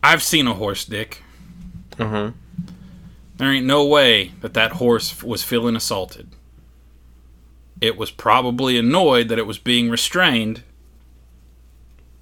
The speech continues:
Speaker 1: But no way did you ass-, assault that horse. Or the cow.
Speaker 2: Mm-hmm.
Speaker 1: Have you ever seen them inseminate a horse
Speaker 2: No.
Speaker 1: or cow?
Speaker 2: No.
Speaker 1: It is horrible.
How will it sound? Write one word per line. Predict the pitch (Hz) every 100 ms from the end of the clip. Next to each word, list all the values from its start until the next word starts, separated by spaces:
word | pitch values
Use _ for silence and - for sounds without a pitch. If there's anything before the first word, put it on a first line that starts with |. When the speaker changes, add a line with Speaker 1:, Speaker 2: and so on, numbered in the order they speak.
| - - - - - - - - - - - - - -
Speaker 1:
But | - 127
no | 123 143 156 165
way | 156 139 110 95 90 - - - - -
did | - 104
you | 117
ass-, | 113 - -
assault | - 113 - 113 -
that | 110
horse. | - 110 - - - - - - - - - - - - - - - - - - -
Or | 156
the | 135
cow. | 139 - 92 - - - - _ - -
Speaker 2:
Mm-hmm. | - 117 113 101 - - -
Speaker 1:
Have | 123
you | 139
ever | 160
seen | 151 - 160
them | 165
inseminate | 151 123 - - 147 165 170 170
a |
horse | 123 190 202
Speaker 2:
No. | 101 110 101
Speaker 1:
or | 123 143
cow? | - 165 185 208
Speaker 2:
No. | 123 107 101 101 120 131 143
Speaker 1:
It | - 196
is | 190
horrible. | - - 285 240 107 92 -